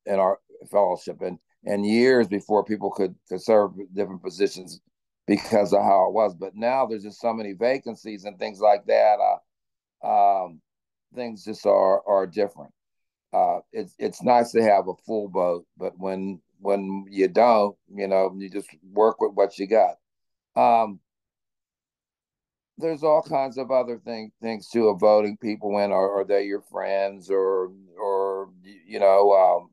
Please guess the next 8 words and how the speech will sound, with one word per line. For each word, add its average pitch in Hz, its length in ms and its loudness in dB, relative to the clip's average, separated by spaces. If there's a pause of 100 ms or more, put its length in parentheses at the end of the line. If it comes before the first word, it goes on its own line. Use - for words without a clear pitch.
this 113 220 -8
and 107 100 -2
that? 101 260 6 (100)
Lately, 127 640 0
um, 95 420 2 (1800)
lately, 131 640 -2
uh, 98 380 4 (1500)
um, 90 640 -6